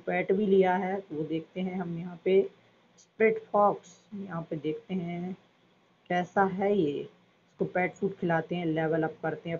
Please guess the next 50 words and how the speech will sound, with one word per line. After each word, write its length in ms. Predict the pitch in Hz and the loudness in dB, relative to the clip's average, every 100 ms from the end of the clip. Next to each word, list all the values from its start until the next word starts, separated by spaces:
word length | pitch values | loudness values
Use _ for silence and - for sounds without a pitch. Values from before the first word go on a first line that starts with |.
| - | -6
पता 220 | 156 165 | -6 -6
चलेगा 340 | 160 147 147 | -6 -8 -8
फिर 140 | 151 147 | -10 -10
बाद 180 | 135 127 | -10 -10
में। 140 | 143 | -12
यहाँ 800 | 151 - _ _ _ _ - 185 - | -18 -20 _ _ _ _ -20 -18 -8
पे 100 | 185 | -8
टेन 340 | - 190 190 | -4 -2 0
पेट 260 | 190 185 185 | 2 0 0
फूड 200 | 202 190 | -2 -4
खिलाने 320 | 190 180 180 | -2 -2 -2
के 80 | 180 | 0
बाद 120 | 185 | 0
लेवल 260 | 180 190 208 | 2 2 2
फ़ोर 320 | 208 220 247 | 2 4 6
का 80 | 240 | 8
हो 140 | 233 208 | 6 6
चुका 240 | - 196 | 2 0
है, 60 | 180 | 0
इसके 220 | 165 202 | 0 -4
तीन 300 | 196 214 220 | -2 -2 -2
इमोट 340 | 220 208 214 - | -2 -2 -4 -2
खुल 160 | 226 | 0
भी 140 | 226 240 | 2 0
चुके 260 | 214 - | -2 -4
हैं 120 | 180 170 | -4 -2
guys। 280 | 175 175 165 _ _ _ _ _ | -2 -2 -6 _ _ _ _ _
तो 60 | 175 | -10
guys, 360 | 175 170 175 170 | -4 -2 -2 -4
अब 100 | 160 | -8
हम 200 | 160 170 | -6 -6
इसे 240 | 165 175 170 170 | -6 -4 0 -2
equip 500 | - 170 - 196 196 | -4 -8 2 2 4
करते 280 | 185 180 190 | 0 0 -2
हैं 140 | 196 | -2
और 80 | 202 | -4
फिर 180 | 196 165 | -6 -6
देखते 320 | 160 160 - | -4 -4 -6
हैं। 60 | - | -2
Oh 220 | 185 185 | 2 2
guys, 280 | 165 160 156 | 2 -2 -2
ये 140 | 165 | -4
तो 120 | 165 | -2
level 300 | 185 175 185 | 0 0 -2
six 240 | 180 196 - | -2 -6 -4
पे 120 | - | -4
खुलेगा 340 | - 202 196 | 0 2 4
इसका 240 | 185 - 185 | 2 -2 -6
next 440 | 170 175 175 - | -4 -6 -8 -12
skin, 340 | 202 - 170 | -14 -10 -10